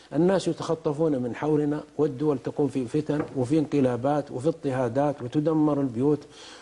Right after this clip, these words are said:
وتمزق الناس وت-، وتحترق المنازل،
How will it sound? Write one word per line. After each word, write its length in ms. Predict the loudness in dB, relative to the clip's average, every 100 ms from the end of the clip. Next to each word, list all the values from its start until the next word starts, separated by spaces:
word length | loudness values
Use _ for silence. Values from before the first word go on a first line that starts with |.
| -10 0
وتمزق 1500 | 2 2 2 0 0 -6 -4 -2 -4 -2 2 2 2 -2 0
الناس 540 | 2 2 0 -4 -10 -8
وت-، 340 | 0 2 2 0
وتحترق 680 | 0 -2 -6 -2 0 2 2
المنازل، 640 | 2 4 4 2 0